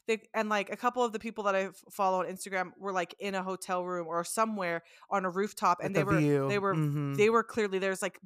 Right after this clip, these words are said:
Speaker 1: B T S staff was, like, together watching some of that stuff.
Speaker 2: So
Speaker 1: And so it
Speaker 2: fun.
Speaker 1: was, like, cool for the staff to be able to, like, go and, like, watch it too. But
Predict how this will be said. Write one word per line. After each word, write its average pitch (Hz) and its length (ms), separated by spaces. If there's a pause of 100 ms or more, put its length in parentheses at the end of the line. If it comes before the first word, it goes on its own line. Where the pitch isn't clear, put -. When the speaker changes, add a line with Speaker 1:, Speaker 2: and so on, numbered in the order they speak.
Speaker 1:
B 214 120
T - 160
S 202 140
staff 190 420
was, 180 160
like, 165 140
together 175 400
watching 160 400
some 233 180
of 247 80
that 262 180
stuff. 302 220 (220)
Speaker 2:
So - 280
Speaker 1:
And 226 80
so 226 200
it - 0
Speaker 2:
fun. 214 80
Speaker 1:
was, 220 160
like, 220 120
cool 220 320
for 214 160
the 190 100
staff 180 340
to - 60
be 185 60
able 170 180
to, 160 60
like, 156 200
go 165 260
and, 156 120
like, 147 300
watch 160 320
it - 100
too. 190 280
But 190 180